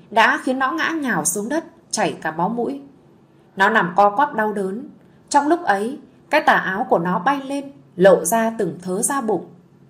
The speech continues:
Huyền trố mắt lên nhìn. Cô căng mắt ra xem. Hình như cái bụng nó lồi lên một tí, như cái đĩa con úp vào bụng. Huyền ngây người, rồi chợt nhận ra.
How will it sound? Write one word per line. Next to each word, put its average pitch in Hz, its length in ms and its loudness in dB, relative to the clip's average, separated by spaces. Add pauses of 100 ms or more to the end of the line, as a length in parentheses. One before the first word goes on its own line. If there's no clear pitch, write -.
(420)
Huyền 196 300 4
trố 214 120 -2
mắt 320 200 0
lên 285 240 -2
nhìn. 202 300 0 (520)
Cô 214 240 6
căng 254 220 2
mắt 330 180 -2
ra 247 180 2
xem. 233 400 -6 (420)
Hình 247 180 6
như 330 100 4
cái 370 160 0
bụng 196 240 0
nó 226 120 -2
lồi 233 280 6
lên 285 220 2
một 175 220 0
tí, 226 280 0 (260)
như 226 300 8
cái 302 100 -2
đĩa 254 240 -4
con 285 280 -2
úp 370 200 0
vào 196 120 4
bụng. 175 280 -6 (1120)
Huyền 180 240 6
ngây 196 160 2
người, 185 340 0 (300)
rồi 214 380 4
chợt 220 200 0
nhận 196 220 -6
ra. 285 280 -4